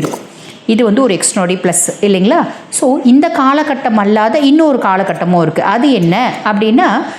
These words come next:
செப்டம்பர் மாதம் பதினஞ்சு to அக்டோபர் மாதம், ஏறக்குறைய வந்து பாத்தீங்கன்னா, மூணு வரைக்கும் இந்த காலகட்டம் வந்து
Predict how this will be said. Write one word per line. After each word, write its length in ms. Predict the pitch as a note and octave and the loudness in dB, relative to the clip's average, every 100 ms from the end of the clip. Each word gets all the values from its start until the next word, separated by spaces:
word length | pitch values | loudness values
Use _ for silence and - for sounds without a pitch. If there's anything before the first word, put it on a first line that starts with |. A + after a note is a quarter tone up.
| - - - | -10 -6 -4
செப்டம்பர் 520 | C#4+ D4 G4 F4+ C4+ A#3 | -2 -2 0 2 2 2
மாதம் 280 | G3 F#3+ | 0 -2
பதினஞ்சு 460 | F#3+ A3+ C#4+ C4+ C4+ C4+ | -2 2 4 4 2 2
to 80 | F4+ E4 | 0 0
அக்டோபர் 480 | - - E4+ D4 C4 G#3+ | -4 -2 0 2 2 0
மாதம், 260 | G3 C#4+ C4 A#3 | 2 2 2 2
ஏறக்குறைய 400 | A#3 A3+ A3+ D#4+ | 0 0 0 2
வந்து 120 | A#3 B3+ | 2 0
பாத்தீங்கன்னா, 400 | G#3+ G#3+ B3+ B3 A3+ | 0 0 2 4 4
மூணு 240 | B3+ B3 F3+ | 4 4 2
வரைக்கும் 420 | F#3+ F#3 E3 A3+ - - - - | 0 0 0 0 -4 -14 -10 0
இந்த 160 | E4+ G4 F#4+ | 2 2 0
காலகட்டம் 520 | A#3+ B3+ C4 G#3+ F3+ F3+ | 0 0 -2 -2 0 2
வந்து 160 | G#3+ | 2